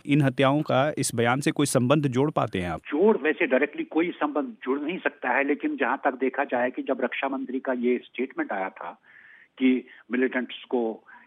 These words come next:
Speaker 2: इस्तेमाल किया जाएगा militants को मारने के लिए या कांटे से कांटा निकालने की बात हुई थी,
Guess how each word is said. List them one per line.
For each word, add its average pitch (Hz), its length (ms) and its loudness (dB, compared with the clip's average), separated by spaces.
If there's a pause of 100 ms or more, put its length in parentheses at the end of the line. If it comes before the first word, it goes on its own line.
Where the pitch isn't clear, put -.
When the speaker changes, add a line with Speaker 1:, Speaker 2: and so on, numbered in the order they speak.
Speaker 2:
इस्तेमाल 123 420 2
किया 110 220 0
जाएगा 110 320 0
militants 104 440 -6
को 107 120 -8
मारने 95 340 -6
के 98 160 -8
लिए 98 140 -4
या 92 180 -6
कांटे 98 320 -6
से - 140 -12
कांटा 90 320 -4
निकालने 92 380 -8
की 92 120 -12
बात 87 280 -4
हुई - 160 -12
थी, - 280 -14